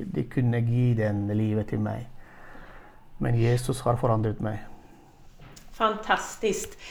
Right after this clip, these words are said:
Speaker 2: Men,
Speaker 1: Ja.
Speaker 2: och så börjar du tala om Jesus och berätta för andra om
Speaker 1: Ja.
Speaker 2: livet tillsammans med Jesus.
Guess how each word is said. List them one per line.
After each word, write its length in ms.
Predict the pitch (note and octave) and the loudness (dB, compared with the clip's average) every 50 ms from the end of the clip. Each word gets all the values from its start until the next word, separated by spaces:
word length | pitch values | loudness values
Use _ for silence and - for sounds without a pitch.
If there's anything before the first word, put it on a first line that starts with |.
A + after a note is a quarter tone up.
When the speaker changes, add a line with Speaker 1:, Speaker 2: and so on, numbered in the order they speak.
| - - - - - - | -12 -12 -12 -14 -4 4
Speaker 2:
Men, 100 | - - | 4 4
Speaker 1:
Ja. 100 | - G#2+ A2 A#2 - | 4 4 0 -2 0
Speaker 2:
och 140 | - D#4 D4+ | 2 2 4
så 100 | D4+ C#4 | 4 6
börjar 260 | A3+ C#4+ C#4 C4 C4 B3 | 6 6 6 6 6 4
du 60 | B3+ | 4
tala 520 | - - - C#4+ B3 G#3 F#3+ G3 G3+ G3 - | 0 4 4 6 6 6 6 4 4 2 2
om 120 | G#3+ G3+ | 0 0
Jesus 460 | G#3+ G#3+ G3 - - F#3+ F#3 - - | 0 -2 -2 -2 -2 -4 -2 -2 -2
och 120 | - F#3+ F3+ | -4 -2 -2
berätta 400 | G3 F#3 F3+ F3 - - F3+ F3 | -2 -2 -2 -4 -4 -4 -6 -4
för 160 | - G3 F#3+ - | -2 -4 -2 2
andra 480 | G3 F#3+ E3+ D#3+ D#3+ D#3+ F3+ F#3 F3+ - - - - - - - - - | 2 2 2 2 2 4 4 4 4 4 0 -6 -10 -10 -12 -12 -10 -6
om 160 | - G#3 G3+ G3 | -2 0 0 0
Speaker 1:
Ja. 60 | F#3+ | 2
Speaker 2:
livet 680 | G3 G3+ F3 A#2+ - - F3+ F3+ - - - - - - | 0 2 2 2 4 4 2 2 2 -4 -4 -4 -4 -4
tillsammans 460 | A3+ G3+ - G3 F#3 F3 F3 F3 - | -4 -2 0 0 2 2 0 0 0
med 100 | F#3+ F#3 | 0 0
Jesus. 420 | F3+ F#3 - - F#3+ F#3+ - - | 0 0 0 -2 -2 -4 -4 -6